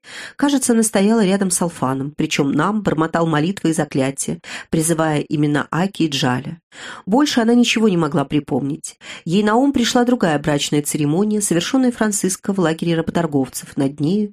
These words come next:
и Леонардом. Странная ирония судьбы. Ей пришлось принимать участие в двух драмах, в одной из которых Леонард должен был пройти церемонию брака, чтобы спасти ее,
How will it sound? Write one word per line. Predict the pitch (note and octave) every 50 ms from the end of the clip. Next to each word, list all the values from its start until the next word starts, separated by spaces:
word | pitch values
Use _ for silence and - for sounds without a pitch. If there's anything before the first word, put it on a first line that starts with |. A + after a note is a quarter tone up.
| _ -
и | G3
Леонардом. | F#3+ F#3+ D#3+ D3 C#3 B2+ A#2+ C3+ - - - D#3 D#3 _ _ _ _ - _
Странная | - - - - G#3 A#3 B3 A3 E3+ C#3 C3+
ирония | B2 C3 C3 C3 C#3 D3
судьбы. | - - D3+ C#3+ C#3 C#3 C3+ C#3 C#3+ _ _ _ - - - - - -
Ей | - D#3+ G3 B3
пришлось | B3 - A3 G#3+ - A#3+ A#3+ A#3
принимать | - G3+ G3 G3+ G3+ G#3+ G#3+ G#3+
участие | G3+ G3+ - A#3 B3 B3 B3 - - G#3
в | G3 F3+
двух | D3+ D3+ G#3 A3 A3
драмах, | F#3+ G3 G#3 G#3 F#3+ D3 B2 A2 - - - _ _ - - - -
в | D#3+
одной | E3 D#3+ F3+ E3+
из | E3+ -
которых | - D#3 D3+ - D3+ D3+ D3 -
Леонард | D3 C3 C3 C#3 D3 F#3 A#3 A#3+ - - - _ _ _ _ -
должен | - A3 A#3 G#3+ A3+ G#3+ G3+
был | A3 G#3+
пройти | G#3+ - G3 G3 G3 -
церемонию | G3+ - - F#3+ F#3+ F#3+ F#3+ F#3 F3+ F3+
брака, | F3 E3+ F3 F3+ F3 F3 - F#3
чтобы | - - F3 F3
спасти | F3 - F3+ F3+ - - - -
ее, | E3+ D#3+ D#3 D#3 D#3 D#3 D#3+